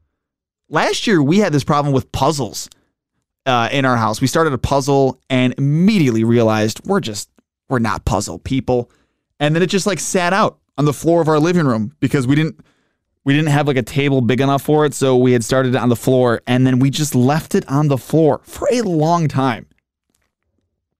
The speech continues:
Your random facts of the day. There have been twelve presidents who were fluent in Latin, which actually makes Latin the most common second language for presidents. Technically, Greek is actually the next most popular with eight presidents.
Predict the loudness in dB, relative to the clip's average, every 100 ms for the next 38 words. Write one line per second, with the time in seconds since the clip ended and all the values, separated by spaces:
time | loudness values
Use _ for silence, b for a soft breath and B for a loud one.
0 | _ _ B B B B 0 0 0 -4
1 | -4 -4 -4 -6 -2 2 2 2 -2 0
2 | 0 2 2 2 0 0 0 0 0 -2
3 | -2 -4 -2 0 -2 -2 -2 -2 -6 -10
4 | -16 b b b b 0 2 2 -2 -2
5 | 0 0 0 0 2 0 -2 -6 -14 b
6 | b b -2 0 0 -2 -2 -4 -6 -2
7 | 0 -2 -4 -2 0 -2 -4 -2 0 0
8 | -2 -4 -4 -2 -2 0 -2 -2 -4 -2
9 | -2 -2 -6 -8 -6 -6 -6 -4 -4 -2
10 | -2 0 -2 -2 0 0 0 0 0 0
11 | -2 -2 -4 -4 -2 -4 -4 -4 -4 -4
12 | -6 -4 -6 -6 -10 -14